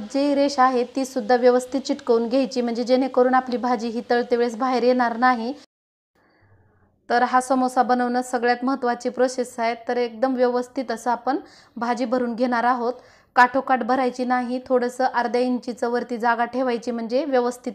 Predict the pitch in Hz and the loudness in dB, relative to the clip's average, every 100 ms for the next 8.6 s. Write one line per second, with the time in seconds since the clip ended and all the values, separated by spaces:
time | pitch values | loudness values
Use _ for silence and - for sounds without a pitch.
0 | - 247 - 254 - 233 233 233 233 320 | -4 -4 -4 -6 -4 -2 -2 -4 -4 -4
1 | - _ _ _ _ _ _ _ _ _ | -6 _ _ _ _ _ _ _ _ _
2 | _ _ - 220 240 240 226 220 285 - | _ _ -10 -6 -4 -4 -4 -2 -6 -6
3 | _ _ _ _ _ _ _ _ _ _ | _ _ _ _ _ _ _ _ _ _
4 | - 226 233 233 247 233 233 233 233 247 | -12 -8 -6 0 0 2 -2 -4 -6 -4
5 | 240 240 240 240 247 240 226 214 233 302 | -2 0 -2 -2 0 -2 -4 -8 -10 -10
6 | - - - 226 240 254 262 254 269 - | -14 -20 -2 0 6 6 6 6 4 6
7 | 247 247 233 254 208 226 240 240 240 - | 4 6 4 2 2 0 4 4 4 0
8 | 254 214 240 233 247 | -2 4 8 8 8